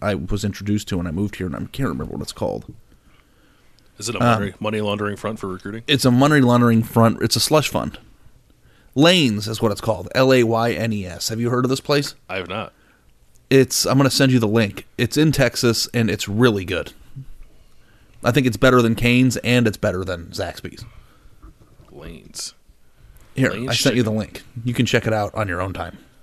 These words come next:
Speaker 2: I will. Lanes
Speaker 1: Or you can
Speaker 2: soon
Speaker 1: check
Speaker 2: to
Speaker 1: it
Speaker 2: be
Speaker 1: out
Speaker 2: famous
Speaker 1: right
Speaker 2: chicken
Speaker 1: now.
Speaker 2: fingers. No, let's, uh, let's, let's get back to talk about the Bucks, 'cause we gotta talk about the,
Speaker 1: Why?
Speaker 2: we ta-,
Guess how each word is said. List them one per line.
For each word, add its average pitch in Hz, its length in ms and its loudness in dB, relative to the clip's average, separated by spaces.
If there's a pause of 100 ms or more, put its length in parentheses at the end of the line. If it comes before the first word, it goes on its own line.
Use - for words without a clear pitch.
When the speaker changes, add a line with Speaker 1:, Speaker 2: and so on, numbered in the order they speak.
(120)
Speaker 2:
I 85 40 -14
will. 92 240 -12 (220)
Lanes 139 300 -2
Speaker 1:
Or - 40 6
you 170 60 6
can 131 80 0
Speaker 2:
soon 131 40 -2
Speaker 1:
check 135 120 2
Speaker 2:
to 123 60 2
Speaker 1:
it - 20 6
Speaker 2:
be 117 40 6
Speaker 1:
out 113 80 4
Speaker 2:
famous 110 200 -2
Speaker 1:
right 117 80 -2
Speaker 2:
chicken - 160 -10
Speaker 1:
now. 85 60 -12
Speaker 2:
fingers. - 260 -14 (600)
No, 127 220 2
let's, 151 240 -2
uh, 113 260 -2 (380)
let's, - 260 -10
let's 110 140 -8
get - 120 -12
back 92 140 -8
to - 80 -20
talk 87 120 -8
about 82 140 -12
the - 60 -20
Bucks, - 320 -10
'cause 98 100 -12
we 98 60 -12
gotta 107 120 -4
talk 107 120 -10
about 95 160 -6
the, 85 60 -16
Speaker 1:
Why? 131 160 0
Speaker 2:
we 107 40 -8
ta-, 117 160 -10